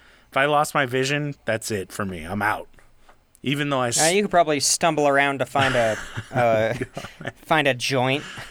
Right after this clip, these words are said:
Speaker 1: Yeah, I'm sure I could find, I'm sure I could find weed, but, uh, I don't wanna use it as a coping mechanism yet. We're, we're still a little early in quarantine for that.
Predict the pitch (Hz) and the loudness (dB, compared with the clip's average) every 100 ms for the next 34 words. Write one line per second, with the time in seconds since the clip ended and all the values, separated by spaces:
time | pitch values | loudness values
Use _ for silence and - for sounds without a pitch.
0 | - 240 185 156 143 139 117 110 127 117 | -6 0 2 0 0 0 0 -2 -2 -2
1 | 110 - 165 - 147 120 113 117 98 98 | -6 -6 -4 0 0 0 -2 -4 -4 -4
2 | 98 104 104 101 98 95 92 - _ _ | -4 -4 -2 -2 0 -2 -4 -8 _ _
3 | _ - - 123 123 117 107 107 107 101 | _ -20 -6 -4 -2 -4 -4 -4 -4 -6
4 | 95 92 104 - 98 98 - 104 98 98 | -6 -6 -8 -8 -6 -6 -6 -6 -6 -6
5 | 95 - 92 90 98 104 - - _ _ | -10 -14 -12 -8 -4 -6 -6 -14 _ _
6 | - 113 110 110 123 - - 165 143 139 | -6 -2 -2 -4 -4 -4 -2 0 0 0
7 | 127 123 123 110 104 101 117 107 92 107 | 0 0 0 -2 -6 -4 -4 -4 -4 -6
8 | 90 98 104 92 78 | -6 -4 -4 -4 -8